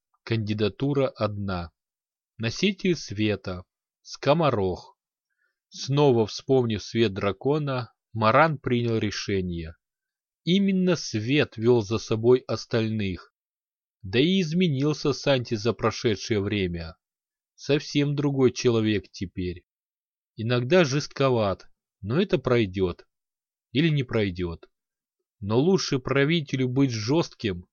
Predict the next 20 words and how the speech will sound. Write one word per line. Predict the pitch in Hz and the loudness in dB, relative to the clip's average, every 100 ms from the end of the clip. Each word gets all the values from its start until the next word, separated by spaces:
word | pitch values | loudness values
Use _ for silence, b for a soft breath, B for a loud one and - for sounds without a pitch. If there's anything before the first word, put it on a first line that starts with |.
| _ _ _ - | _ _ _ -10
чем | - 123 | -2 0
ни | 120 | -2
к | 110 | -6
чему | - 127 131 | -6 -4 -2
непригодной | 135 117 113 107 120 107 107 | -4 -2 -2 2 2 2 -4
тряпкой. | - 110 101 98 - 85 76 _ _ _ _ _ _ - | -4 0 0 -2 -10 -14 -14 _ _ _ _ _ _ -6
Он | 123 | -6
сам | 123 - 156 160 143 | -6 -4 0 0 -2
совершил | - 110 107 - 117 101 | -2 0 0 -2 -4 -4
столько | - - 170 202 - 160 | -6 2 2 2 0 0
ошибок. | 147 - 123 113 92 85 - _ _ _ _ _ _ | 0 0 -2 -2 -2 -10 -12 _ _ _ _ _ _
Слишком | - 113 131 202 - - 135 | -6 -2 0 -2 -6 -4 -4
много. | 127 113 110 101 90 85 85 _ _ _ _ _ _ _ - | -2 -4 -2 -2 -4 -8 -12 _ _ _ _ _ _ _ -2
Как | 160 165 - 139 | 2 2 2 -2
можно | 143 131 120 127 | 2 2 4 2
было | 120 131 131 | 4 4 4
не | 113 107 | 2 -4
предусмотреть, | 117 113 107 - 110 98 127 139 120 _ _ _ _ _ _ - | -4 -2 -4 -2 -4 -2 -2 -2 -4 _ _ _ _ _ _ -20
что | - 135 127 | 0 6 6
эльдаров | 113 110 131 147 127 | 6 4 4 4 2